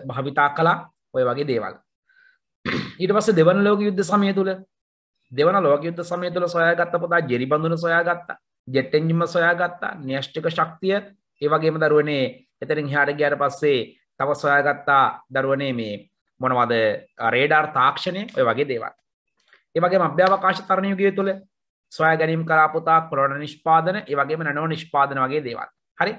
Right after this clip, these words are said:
ඔයාලට මතකයි. අපි නෝට් කරමු මෙන්න මෙහෙම. <coughs> B කොටසට එනවා පුතා.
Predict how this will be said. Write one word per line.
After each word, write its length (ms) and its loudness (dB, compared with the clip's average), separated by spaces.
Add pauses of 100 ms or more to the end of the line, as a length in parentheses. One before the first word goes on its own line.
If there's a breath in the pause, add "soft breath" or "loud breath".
ඔයාලට 300 -2
මතකයි. 320 -2 (220)
අපි 180 -4
නෝට් 240 -2
කරමු 200 -2
මෙන්න 180 -2
මෙහෙම. 200 0 (1000 soft breath)
<coughs> 1040 -6
B 140 -2
කොටසට 300 -2
එනවා 220 0
පුතා. 240 2